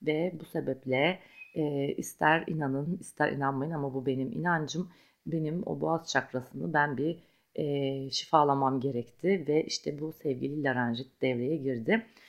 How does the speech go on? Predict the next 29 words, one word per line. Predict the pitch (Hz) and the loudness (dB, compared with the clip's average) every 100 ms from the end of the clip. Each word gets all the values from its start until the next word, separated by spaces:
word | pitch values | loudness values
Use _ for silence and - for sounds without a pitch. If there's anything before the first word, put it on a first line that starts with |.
| - - | -20 2
Ben | 196 214 | 4 4
uzun | 190 214 | 2 2
süredir | 226 214 180 165 - | 0 0 0 0 0
aslına | 165 - 165 160 | 0 -2 -2 -2
bakarsanız, | 160 165 156 - 143 170 - _ _ _ _ _ _ _ _ _ - | 0 0 0 -2 -6 -6 -10 _ _ _ _ _ _ _ _ _ -4
e, | 170 160 156 151 147 | -2 -2 -2 -2 -4
çakralarla | - 190 - 151 143 143 143 | 2 2 4 4 4 4 4
ilgili | 143 135 139 | 2 -2 -2
olarak, | 143 135 135 131 - - - - - _ _ - | 0 2 2 0 -6 -16 -20 -20 -20 _ _ -4
e, | 165 151 - | 0 0 -2
pay-, | 180 156 - - - - - | -2 -2 -2 -12 -8 -6 -4
giriş | 160 185 185 - | 2 2 2 2
çektim | 180 - 147 | 0 -2 -2
yani | 135 127 131 | 2 2 2
hani | 139 135 | 0 0
böyle | 135 135 | 0 -2
sıradan, | - 175 151 127 123 151 190 | -2 2 4 4 0 0 -4
e, | - 147 139 135 131 | -2 0 0 0 0
yedi | 147 - | -2 -4
çakrayı | - 135 - 139 151 | -4 -4 0 0 2
anlatacağım, | 135 135 - 139 143 147 170 - 160 | 0 -2 -8 0 2 2 -2 -8 -6
e, | 147 139 | -4 -4
bir | 151 | -2
yayın | 147 143 | -2 0
yapmayı | 147 131 135 135 | -4 -4 -2 -2
düşünüyordum. | 127 - 180 147 127 175 - - - - - | -2 -4 -2 0 0 -4 -8 -20 -20 -16 -2
Ama | 170 165 | 0 2
dedim | 170 185 | 2 -2
ki | - 165 170 | 0 0 0